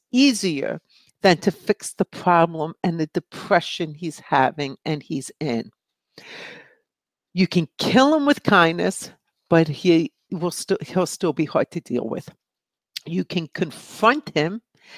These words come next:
express your love and desire that he be more present to all of you, but don't expect a miracle. Uh, if you are kind, but firm, keeping,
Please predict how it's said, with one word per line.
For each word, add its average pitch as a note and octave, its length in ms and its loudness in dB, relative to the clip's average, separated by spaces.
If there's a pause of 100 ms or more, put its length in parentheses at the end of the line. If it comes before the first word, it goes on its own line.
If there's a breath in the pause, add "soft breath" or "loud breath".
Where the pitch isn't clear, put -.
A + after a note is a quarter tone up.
(140 loud breath)
express - 560 4
your A#3 120 4
love F#3 280 4
and E3+ 120 -4
desire G3 420 4
that E3+ 240 4
he C4 200 0
be G#3 240 0
more G3+ 260 0
present G3+ 440 2
to - 180 -10
all G#3+ 260 8
of D#3 100 -4
you, - 160 -8 (720 soft breath)
but - 200 -2
don't F3 200 2
expect - 380 0
a E3 40 -10
miracle. - 600 -6 (920 loud breath)
Uh, F3+ 420 6
if - 340 2
you G3+ 200 -2
are F#3+ 160 4 (180)
kind, G2 800 0 (1500)
but - 640 4 (480)
firm, F3+ 1040 2
keeping, G3 440 -6